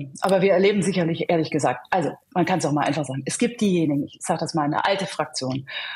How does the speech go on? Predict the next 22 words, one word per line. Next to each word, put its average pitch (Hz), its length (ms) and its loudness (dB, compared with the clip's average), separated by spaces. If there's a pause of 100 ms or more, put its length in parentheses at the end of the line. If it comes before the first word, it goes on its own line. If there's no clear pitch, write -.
von 170 380 0
handelnden 165 560 2
Akteuren, 143 480 -2
die 156 80 0
sagen, 151 320 -2
„Mein 170 220 2
Gott, 170 260 0 (120)
läuft 226 280 2
doch 185 100 0
alles, 160 340 0 (440)
wir 190 100 4
müssen 208 280 2
das 190 160 0
jetzt 170 220 0
aussetzen, 190 760 0 (160)
da 175 60 4
ist 180 120 0
jetzt 196 180 2
wieder 233 220 4
so 202 60 0
eine 185 140 2
Debatte 170 580 0